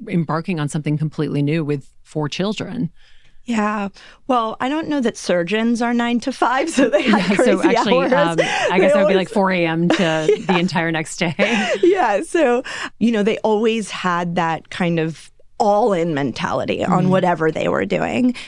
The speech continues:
Speaker 2: And first it was as surgeons, and then when they became entrepreneurs, it was a whole new world. What was interesting is that they were paving their own path. It's not like they went to business school or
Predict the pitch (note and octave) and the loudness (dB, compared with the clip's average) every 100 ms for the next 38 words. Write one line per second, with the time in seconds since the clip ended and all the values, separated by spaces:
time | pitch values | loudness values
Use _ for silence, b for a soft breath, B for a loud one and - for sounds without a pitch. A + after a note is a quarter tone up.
0 | B - F3+ F3 F3 - F#3+ F#3 - F#3 | B -2 0 -2 -2 -2 -2 -2 -2 -2
1 | F3+ F3 F3 E3 - F3+ F3 G3+ G#3+ B3 | -2 -2 -2 -2 -2 -2 -2 -2 0 0
2 | B3+ A3 F#3 F#3 F3+ F3+ F3+ F3 E3 E3+ | -2 -2 -2 -2 -2 -2 0 -2 -2 -4
3 | - F#3 E3+ E3+ - G3 F#3+ G3+ C4 F#3+ | -2 -2 0 -2 -6 -6 -4 -2 -2 -2
4 | F3 - B B - G3 G#3 G3 F3+ G3 | -4 -6 B B -2 0 0 -2 -2 0
5 | F#3+ G#3+ G3 E3+ D3 G3 A3 C#4+ D#4+ B | 0 0 0 -2 -2 0 -2 -4 -8 B
6 | B B - A#3 A3 G#3+ B3+ C#4+ D#4+ - | B B -4 -2 -2 -2 -2 -2 -6 -4
7 | A3+ G3+ F#3+ - F#3+ F3+ - D#3 F3+ F#3+ | -2 -2 -2 -4 -4 -2 -4 -2 2 2
8 | G#3 G3+ - F3 E3+ D#3+ C3+ D#3+ E3+ B | 0 -4 -2 0 0 -2 -2 -2 -4 B
9 | B - - F3+ F3+ E3 D#3 D#3+ - - | B -14 -4 0 0 0 -2 -4 -6 -6
10 | G3 - G3+ - A#3+ B3 A#3+ - F#3 E3+ | -8 -6 -6 -2 -2 -2 -4 -2 -2 -2
11 | E3+ F3+ A3+ F#3+ F3+ - - D3+ G#2 A#2 | -4 -2 -2 -2 -4 -6 -4 -2 0 0
12 | C#3+ D#3+ F3 | 0 0 -2